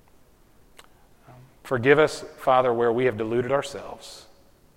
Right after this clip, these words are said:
But thank you, Lord, that you don't hold it against us. Your new, your, your mercies are new today. And Father, you, you will lead us in paths of righteousness for your glory, for your name's sake.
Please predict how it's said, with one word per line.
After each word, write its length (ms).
But 180
thank 220
you, 80
Lord, 160
that 120
you 60
don't 160
hold 220
it 80
against 360
us. 380
Your 140
new, 200
your, 220
your 160
mercies 440
are 100
new 280
today. 520
And 160
Father, 320
you, 500
you 220
will 460
lead 400
us 480
in 200
paths 480
of 160
righteousness 680
for 180
your 300
glory, 500
for 120
your 180
name's 260
sake. 380